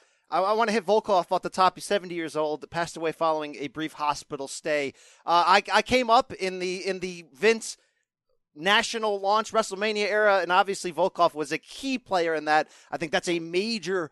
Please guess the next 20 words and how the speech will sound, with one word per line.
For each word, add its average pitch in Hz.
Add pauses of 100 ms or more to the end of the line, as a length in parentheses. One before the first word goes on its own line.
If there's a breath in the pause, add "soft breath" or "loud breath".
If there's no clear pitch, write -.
(140 soft breath)
reason 135
why 135
he's 139
in 139
the 135
W 135
W 135
E -
Hall 139
of 131
Fame 139
with 131
all 180
of 180
his 165
brethren 143
in 143
that 139
class, 131
including 143